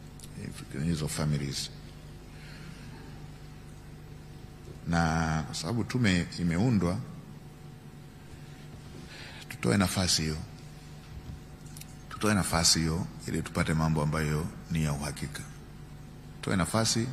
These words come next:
tusiende na wale wanao, wenye jambo lao. Ai, jambo limetokea,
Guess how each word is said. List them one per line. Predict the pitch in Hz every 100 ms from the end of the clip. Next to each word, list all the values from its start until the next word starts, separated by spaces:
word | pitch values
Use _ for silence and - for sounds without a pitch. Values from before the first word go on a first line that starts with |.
| 123 - - - - - - -
tusiende | 85 - 92 101 101 90
na | 87 85
wale | 87 87 87
wanao, | 82 82 87 87 85 80 82 -
wenye | 87 87 87
jambo | 87 82 87
lao. | 87 87 71 - - - - - - - - - - -
Ai, | 123
jambo | 85 92 85
limetokea, | 80 78 76 78 - 82 73